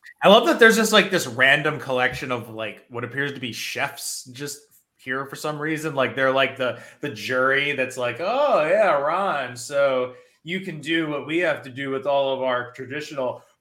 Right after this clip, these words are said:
primitive tools, with your technology. We see you."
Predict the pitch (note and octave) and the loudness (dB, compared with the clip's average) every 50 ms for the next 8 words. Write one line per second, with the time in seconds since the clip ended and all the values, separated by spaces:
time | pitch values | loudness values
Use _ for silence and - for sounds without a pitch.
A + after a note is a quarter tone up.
0 | _ - - D#3 D#3 D#3+ D#3+ D#3 C#3 C3+ B2+ A#2+ - - - - D3+ D#3+ E3 D#3 | _ -10 -6 -4 -4 -4 -4 -6 -6 -6 -8 -8 -10 -14 -16 -8 -6 -4 -4 -4
1 | C#3+ - B2 C3 B2+ C3+ B2+ - - D3 B2+ - C3 C3+ C#3 D3+ D3+ C#3+ C3 A2+ | -4 -8 -12 -16 -18 -18 -18 -12 -10 -8 -8 -8 -10 -8 -6 -6 -6 -6 -8 -10
2 | G#2+ A#2 A2 G2+ G#2 C#3 F#3 A3 - - - - C#3 A#2 A2 G#2+ G2+ G2+ G#2 G#2 | -12 -14 -14 -14 -14 -12 -12 -10 -8 -8 -8 -8 -10 -10 -12 -14 -14 -16 -16 -18
3 | A2 A#2+ | -18 -20